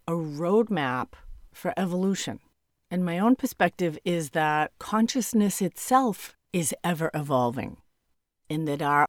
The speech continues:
own personal evolution or devolution of consciousness participates in that process because we're indivisible from it. And I think healthy ego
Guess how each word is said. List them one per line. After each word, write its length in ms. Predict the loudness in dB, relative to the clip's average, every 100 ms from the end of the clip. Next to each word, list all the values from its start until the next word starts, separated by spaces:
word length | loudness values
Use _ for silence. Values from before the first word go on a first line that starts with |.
| 2
own 380 | 0 2 0 -4
personal 640 | -6 0 0 2 0 0 -2 0
evolution 800 | 0 4 4 4 4 4 2 0 0
or 300 | 0 2 0
devolution 1000 | -6 0 4 6 6 4 4 0 -2 -2
of 120 | -4
consciousness 840 | -6 -4 -4 -4 0 0 0 -8 -10
participates 640 | -6 -2 -2 -2 -2 -2 -2
in 80 | -2
that 200 | -4 -6
process 500 | -8 -8 -14 -18 -20 _ -18
because 320 | -8 -8 -6
we're 120 | -6
indivisible 640 | -4 -4 -4 -6 -4 -6 -4
from 240 | 0 2
it. 140 | 2 -4 _ _ _ _ -6
And 160 | -2 0
I 140 | 0
think 200 | 2 0
healthy 580 | 0 6 6 6 2 2 2
ego 520 | 2 4 4 4